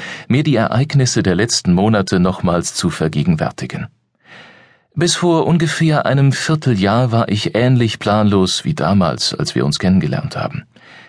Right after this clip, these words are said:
Ich glaube, ich habe Dinge gemacht und mitgemacht, für die ich mich heute lieber verstecken würde. Aber auf einmal sind ein paar Sachen passiert,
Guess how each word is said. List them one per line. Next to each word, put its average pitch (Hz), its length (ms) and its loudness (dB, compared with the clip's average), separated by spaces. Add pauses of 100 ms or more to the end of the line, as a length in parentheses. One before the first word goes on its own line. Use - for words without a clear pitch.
Ich - 140 -2
glaube, 214 240 2
ich - 160 -2
habe 147 180 2
Dinge 139 260 2
gemacht 110 540 -2
und 92 220 -4
mitgemacht, 98 640 0 (340)
für - 160 -4
die - 120 -4
ich - 100 -4
mich 90 160 0
heute 92 220 0
lieber 78 200 0
verstecken - 500 -4
würde. - 320 -8 (640)
Aber - 220 0
auf 196 160 -4
einmal - 560 0 (260)
sind - 220 -2
ein 135 140 0
paar 104 160 0
Sachen 147 360 0
passiert, 107 440 0